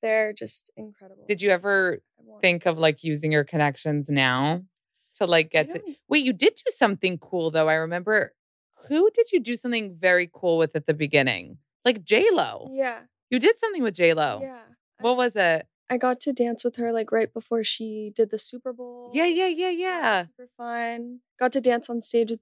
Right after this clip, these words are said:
Speaker 1: B B Rexa, which was so
Speaker 2: Oh, yeah. I saw you
Speaker 1: fun.
Speaker 2: speak about how she's, like,
Speaker 1: Yeah.
Speaker 2: a cl-, how did that connection happen?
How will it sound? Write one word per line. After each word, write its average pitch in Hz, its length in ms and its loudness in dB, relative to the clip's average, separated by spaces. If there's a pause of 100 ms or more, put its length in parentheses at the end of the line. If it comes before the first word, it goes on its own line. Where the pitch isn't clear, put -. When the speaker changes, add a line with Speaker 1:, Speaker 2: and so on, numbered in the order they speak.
Speaker 1:
B 233 120 -2
B 233 120 -2
Rexa, 208 680 -2
which 214 220 -16
was 214 140 -20
so - 220 -18
Speaker 2:
Oh, 247 40 0
yeah. 294 240 2
I 226 100 0
saw 247 180 -4
you 320 140 -2
Speaker 1:
fun. - 60 -10
Speaker 2:
speak - 340 -6
about 220 220 4
how 202 160 -4
she's, 190 340 -10
like, 170 480 2 (160)
Speaker 1:
Yeah. 208 240 -12 (160)
Speaker 2:
a - 180 0
cl-, - 220 -4 (220)
how 233 140 2
did 247 120 2
that 247 140 2
connection 190 400 -4
happen? 160 540 0